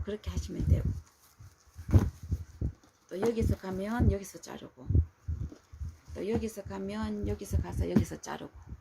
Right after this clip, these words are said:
이렇게 귀찮아도 한번 해보세요. 그러면 이렇게 라인이 이쁘게 나와요.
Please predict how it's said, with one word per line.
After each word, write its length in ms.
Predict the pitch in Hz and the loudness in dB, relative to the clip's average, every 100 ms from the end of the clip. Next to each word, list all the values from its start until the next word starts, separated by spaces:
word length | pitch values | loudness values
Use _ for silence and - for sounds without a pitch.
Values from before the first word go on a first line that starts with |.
| _ - | _ -4
이렇게 340 | - - - - _ - - - - - | 2 2 0 -12 _ -6 -6 -6 -10 -10
귀찮아도 460 | 214 240 226 196 | -10 -6 -2 -2
한번 220 | 185 214 214 | -2 -6 -4
해보세요. 380 | 226 - - - | 0 0 -2 -8
그러면 240 | 190 185 | -2 4
이렇게 340 | 185 196 - 165 | 4 4 -6 -4
라인이 460 | 160 196 190 185 | 0 2 2 0
이쁘게 260 | 202 - 196 | -4 -4 -4
나와요. 440 | 165 131 139 - | -4 -6 -10 -10